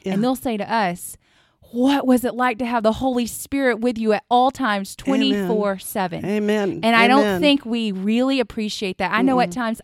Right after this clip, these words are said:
Speaker 2: I don't realize the gift that I have living and dwelling inside of me
Speaker 1: Mm-hmm.
Speaker 2: to guide me through life, to help me overcome every test that we're gonna talk about
Speaker 1: Yes.
Speaker 2: today. It's in us, it's dwelling in us, and, and it's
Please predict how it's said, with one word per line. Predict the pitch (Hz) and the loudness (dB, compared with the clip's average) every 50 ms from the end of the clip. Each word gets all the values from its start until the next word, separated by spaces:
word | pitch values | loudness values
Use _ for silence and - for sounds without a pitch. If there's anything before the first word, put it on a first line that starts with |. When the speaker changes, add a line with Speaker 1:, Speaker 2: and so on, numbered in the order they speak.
| _ - | _ -2
Speaker 2:
I | 214 226 233 233 | 0 0 0 0
don't | 220 196 196 185 175 175 - - - - | 0 -2 -4 -4 -4 -6 -8 -12 -16 -14
realize | 190 185 196 202 202 196 180 180 170 165 165 170 170 - - 190 | -8 -4 -2 0 0 0 0 -2 -4 -4 -4 -8 -12 -14 -14 -8
the | 190 196 | -6 -6
gift | 185 175 165 214 214 214 214 220 - - | -6 -6 -2 0 0 0 0 -2 -4 -6
that | 220 208 - | -8 -6 -2
I | 202 196 196 | -2 -2 -2
have | 202 190 185 170 170 170 175 | -2 -4 -4 -4 -4 -4 -6
living | 175 175 185 202 233 233 285 294 294 285 - | -8 -6 -2 -2 -2 0 0 0 0 0 0
and | 214 208 | -4 -6
dwelling | 196 196 185 196 202 208 214 220 220 220 220 | -6 -4 -4 -2 -2 -2 -2 -4 -6 -6 -6
inside | - 190 196 - - 202 185 185 190 | -6 -8 -8 -6 -4 -2 -2 -2 -2
of | 180 175 180 | -4 -8 -8
me | 180 170 165 - | -8 -8 -6 -6
Speaker 1:
Mm-hmm. | - 185 185 190 190 180 180 | -4 -4 -4 -4 -4 -4 -2
Speaker 2:
to | 170 214 | -2 -2
guide | 196 - 226 208 214 233 262 269 | -2 0 2 4 4 4 4 4
me | 269 277 | 2 0
through | 285 - 269 254 240 | 0 -2 -2 -4 -2
life, | 196 190 180 185 - | 0 0 -2 -2 -4
to | - 214 | -6 -6
help | 202 220 - 202 | -4 -4 -2 -2
me | 208 208 - - | -4 -4 0 2
overcome | 240 262 277 262 294 262 - - 220 196 185 185 - - | 2 2 2 0 -2 -4 -4 -6 -4 -4 -4 -4 -4 -2
every | - 226 262 262 339 349 320 | -2 -2 0 0 -2 -6 -6
test | - - - 220 220 - - | -6 -6 -6 -6 -6 -4 -6
that | 220 156 | -8 -6
we're | 185 208 190 | -6 -6 -6
gonna | 202 185 180 | -6 -8 -8
talk | - 196 185 180 - | -4 -6 -6 -4 -4
about | 190 185 165 180 170 | -4 -2 -2 -2 -2
Speaker 1:
Yes. | 160 | -4
Speaker 2:
today. | 180 175 175 165 160 165 - - - - _ - | -4 -6 -6 -6 -6 -8 -10 -14 -20 -16 _ -2
It's | 240 208 - - - | -2 -2 -2 -4 -4
in | 226 233 254 | -2 0 2
us, | 269 269 285 269 - - - - | 2 2 2 0 -2 -10 -12 -8
it's | - 175 - - | -10 -10 -8 -8
dwelling | 185 190 185 185 202 220 262 285 277 269 | -6 -4 -2 0 2 2 4 4 2 2
in | 262 254 247 | 2 2 2
us, | 240 240 247 - - _ - - - - - - _ - | 2 0 0 -2 -6 _ -20 -20 -20 -20 -20 -18 _ 0
and, | 220 220 220 214 214 208 220 - | 2 4 4 4 2 2 -2 -4
and | - 226 226 214 | -4 -4 -4 -4
it's | 208 - - | -6 -8 -12